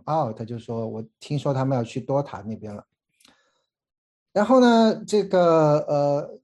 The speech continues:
约瑟就去追赶哥哥们，然后就在那里就遇见了这个哥哥，然后他们远远地看见他，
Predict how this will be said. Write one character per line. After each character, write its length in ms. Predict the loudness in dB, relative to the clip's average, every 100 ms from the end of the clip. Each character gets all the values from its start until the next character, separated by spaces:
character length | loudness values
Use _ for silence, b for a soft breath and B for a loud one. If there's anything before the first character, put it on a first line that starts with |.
| _
约 160 | -4 -2
瑟 140 | 0
就 100 | -2
去 140 | -2 -4
追 240 | 0 0
赶 260 | 0 -4 -10
哥 100 | -10
哥 160 | -6 -4
们， 160 | -4 -6
然 140 | -10 -10
后 100 | -6
就 160 | -4
在 100 | -2
那 160 | -2 -4
里 120 | -6
就 120 | -12 -8
遇 180 | -6
见 260 | -6 -6 -10
了 360 | -12 -16 -16 -16
这 100 | -16
个 60 | -10
哥 140 | -8 -8
哥， 200 | -8 -12
然 180 | -10 -8
后 140 | -8
他 180 | -8 -4
们 160 | -2 0
远 400 | 0 2 2 2
远 160 | 2
地 100 | -2
看 240 | -6 -6 -4
见 200 | -6 -8
他， 260 | -12 -12